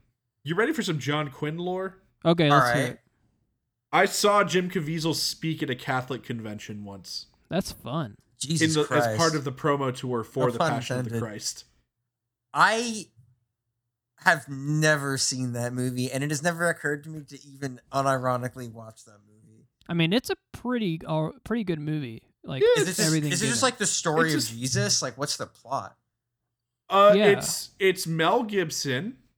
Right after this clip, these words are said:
Speaker 1: doing a pretty anti-Semitic take on The Passion.
Speaker 2: Yeah,
Speaker 3: Oh,
Speaker 2: pretty
Speaker 3: sweet.
Speaker 2: mu-,
Speaker 3: I
Speaker 2: pretty
Speaker 3: should,
Speaker 2: fair.
Speaker 3: <laughs> I, I'm gonna get a good chuckle out of this one.
Speaker 1: <laughs>
Speaker 3: Man, 'cause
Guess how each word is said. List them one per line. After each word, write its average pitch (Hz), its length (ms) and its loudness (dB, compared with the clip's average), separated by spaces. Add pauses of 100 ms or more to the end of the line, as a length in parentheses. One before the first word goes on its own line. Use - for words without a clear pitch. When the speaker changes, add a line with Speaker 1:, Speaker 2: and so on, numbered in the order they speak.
(760)
Speaker 1:
doing 143 520 0
a 131 200 -10 (160)
pretty 175 360 -6
anti-Semitic 160 680 -6
take 117 240 -10
on 143 80 -10
The 147 60 -10
Passion. - 440 -10 (500)
Speaker 2:
Yeah, 170 100 4
Speaker 3:
Oh, 165 100 6
Speaker 2:
pretty 147 140 -4
Speaker 3:
sweet. 220 220 2
Speaker 2:
mu-, 147 60 2
Speaker 3:
I 135 40 -4 (120)
Speaker 2:
pretty - 80 2
Speaker 3:
should, 151 140 0
Speaker 2:
fair. 131 160 -4 (260)
Speaker 3:
<laughs> - 300 -8
I, 196 300 0
I'm 185 140 2
gonna 214 160 0
get 165 120 -2
a 147 80 -2
good 139 260 -6
chuckle 156 380 -4
out 139 100 0
of 123 140 -10
this 160 300 -8
one. 151 260 -16 (1080)
Speaker 1:
<laughs> 381 80 8 (1900)
Speaker 3:
Man, 151 460 2 (540)
'cause - 340 -4